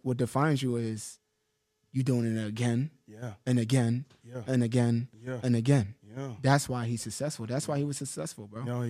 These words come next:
Speaker 2: yeah.
Speaker 1: And he didn't back down from nothing. He didn't back down from a loss. He didn't back down from missing a game-winning shot.
Speaker 2: Mm-hmm.
Speaker 1: He probably went back in the lab and shot that shot a hundred times over again and then got the same opportunity.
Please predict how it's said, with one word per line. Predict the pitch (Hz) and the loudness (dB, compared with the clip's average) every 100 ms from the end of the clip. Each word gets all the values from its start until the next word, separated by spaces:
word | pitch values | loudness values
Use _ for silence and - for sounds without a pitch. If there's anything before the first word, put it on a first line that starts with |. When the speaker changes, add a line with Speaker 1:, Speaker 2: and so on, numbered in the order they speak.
| 123 | -4
Speaker 2:
yeah. | 156 101 120 | -6 -6 -2
Speaker 1:
And | 117 | 2
he | 135 | 4
didn't | 143 143 123 117 - _ | 4 2 0 0 -8 _
back | 135 131 | 2 2
down | 127 135 | 2 -2
from | 131 123 | -2 -2
nothing. | 147 - 98 - | -2 -2 -10 -8
He | 131 | -2
didn't | 131 127 | 0 2
back | 131 123 | 2 0
down | 135 143 | 0 -2
from | 135 123 | -2 -6
a | |
loss. | 113 135 151 - _ _ _ | -4 -4 -4 -8 _ _ _
He | - 123 | -4 0
didn't | 123 123 113 123 | 0 0 -4 -6
back | 143 131 139 | 0 0 0
down | 131 123 | -2 -2
from | 127 120 113 98 - _ _ _ | -4 -4 -4 -6 -12 _ _ _
missing | 123 151 143 | 4 4 2
a | 135 | 0
game-winning | 139 139 139 135 | 0 0 0 -2
shot. | 135 139 - | -2 -6 -6
Speaker 2:
Mm-hmm. | 117 113 117 147 | -14 -12 -8 2
Speaker 1:
He | 151 | 4
probably | 143 123 | 4 2
went | 113 139 | 2 0
back | 131 131 123 | 0 0 0
in | |
the | 120 | 0
lab | 120 143 151 123 - _ _ _ _ _ _ | 2 2 2 -2 -8 _ _ _ _ _ _
and | 127 | 0
shot | - 127 131 | 2 2 2
that | 127 | 0
shot | 147 131 - | 2 0 0
a | 120 | -2
hundred | 135 123 | 0 0
times | 139 131 127 | 0 0 2
over | 160 135 | 0 0
again | 120 120 123 - _ _ | -2 -2 -4 -8 _ _
and | 127 | 2
then | 135 135 123 110 _ _ - | 4 4 2 0 _ _ -2
got | 135 | 0
the | 123 | 0
same | 143 139 | -2 0
opportunity. | 139 143 - 247 104 | -2 -4 -4 -4 -4